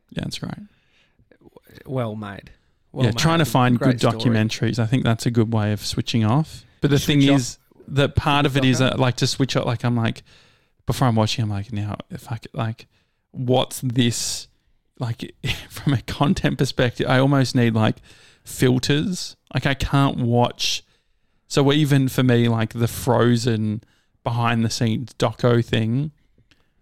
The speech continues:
Speaker 1: I'm looking at their processes and their systems and how are they doing things and what could we be doing? And it's like,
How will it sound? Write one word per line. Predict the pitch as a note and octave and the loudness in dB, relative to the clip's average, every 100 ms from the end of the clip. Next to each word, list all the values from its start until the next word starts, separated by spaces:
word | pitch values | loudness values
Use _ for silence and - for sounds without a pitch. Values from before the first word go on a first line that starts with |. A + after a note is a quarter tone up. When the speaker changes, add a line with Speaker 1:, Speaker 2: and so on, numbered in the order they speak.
| _ - | _ -6
Speaker 1:
I'm | A#2+ B2 | 0 4
looking | B2 C3 C3 A2+ | 4 4 2 2
at | - | 2
their | A#2+ A2 | 0 0
processes | - - B2 B2 - B2 - A#2+ A#2 A2+ | -2 0 2 2 2 0 0 -2 0 -2
and | A2+ | -4
their | - | -4
systems | - C3 - - A#2+ A#2+ A#2 | -2 -2 -2 2 4 4 0
and | C3 | -6
how | - B2 B2+ | 0 2 4
are | |
they | A#2 A2+ | 2 0
doing | A2 A#2 A2+ A#2 | 0 0 2 0
things | - A#2 A#2 A2 | 0 -2 0 -2
and | - B2+ | -6 -2
what | B2 | -2
could | - A#2 | -2 -2
we | B2 A#2 | 0 0
be | A#2 A2+ | 0 0
doing? | A#2+ A2+ A#2 - | 2 2 0 -4
And | C3 | -4
it's | - | -4
like, | A#2+ A#2+ | -4 -4